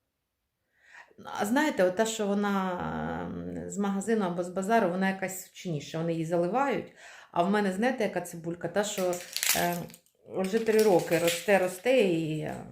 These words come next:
і росте. То вона не така соковита. Так, а що там ще далі треба? Що нам ще треба? А, морозиво. Морозиво. О, слухайте, яке кла-, мені так подобається, таке класне морозиво.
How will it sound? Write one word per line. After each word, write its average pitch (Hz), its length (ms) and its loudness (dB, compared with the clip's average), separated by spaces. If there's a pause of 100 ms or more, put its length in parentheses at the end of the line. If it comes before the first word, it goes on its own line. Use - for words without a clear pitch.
(580)
і 101 120 0
росте. 151 600 -2 (640)
То 190 80 -6
вона 202 200 0
не 208 120 0
така 185 460 -2
соковита. - 520 -16 (1040)
Так, 160 220 -8
а 165 40 -8
що - 140 -8
там 175 180 -2
ще 165 160 -6
далі 151 360 -4
треба? - 300 -12
Що 175 180 -10
нам 170 220 -6
ще - 240 -14
треба? - 400 -16 (1700)
А, 233 240 2
морозиво. 190 720 4 (160)
Морозиво. 170 640 0
О, 269 160 -2 (480)
слухайте, 175 520 -8
яке 180 260 0
кла-, 190 380 -4 (260)
мені 190 240 2
так 196 240 -4
подобається, 185 580 0
таке 180 240 -6
класне 180 400 -2
морозиво. 190 580 -2